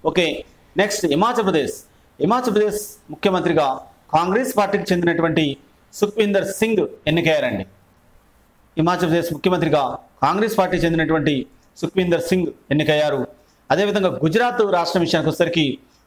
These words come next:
గుజరాత్ ముఖ్యమంత్రిగా భూపేంద్ర పటేల్ డిసెంబర్ పన్నెండున ప్రమాణం చేశారు. గుజరాత్లో ఇటీవల ఎన్నికలు జరిగినాయి, రీసెంట్గా జరిగిన గుజరాత్లో ఎన్నికలు. గుజరాత్ ముఖ్యమంత్రిగా భూపేంద్ర పటేల్ డిసెంబర్ పన్నెండు, రెండు వేల ఇరవై రెండు అండి.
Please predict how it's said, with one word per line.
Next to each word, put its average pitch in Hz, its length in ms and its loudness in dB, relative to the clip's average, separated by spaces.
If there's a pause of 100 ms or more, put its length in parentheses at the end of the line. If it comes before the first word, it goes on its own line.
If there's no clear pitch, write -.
(140)
గుజరాత్ 202 400 2
ముఖ్యమంత్రిగా 156 500 0 (560)
భూపేంద్ర 214 480 0
పటేల్ 156 340 0 (680)
డిసెంబర్ 202 340 0 (180)
పన్నెండున 202 360 2 (500)
ప్రమాణం 156 320 2 (100)
చేశారు. 131 340 0 (640)
గుజరాత్లో 165 440 2
ఇటీవల 165 320 2
ఎన్నికలు 170 300 2
జరిగినాయి, 190 320 0 (680)
రీసెంట్గా 214 460 2
జరిగిన 175 280 0
గుజరాత్లో 165 400 2
ఎన్నికలు. 160 260 0 (560)
గుజరాత్ 185 360 2
ముఖ్యమంత్రిగా 180 440 2 (280)
భూపేంద్ర 170 420 0
పటేల్ 160 280 2 (280)
డిసెంబర్ 226 380 0 (140)
పన్నెండు, 196 320 2 (100)
రెండు 170 180 0
వేల 160 120 0
ఇరవై 151 160 2
రెండు 151 160 0
అండి. 120 140 -4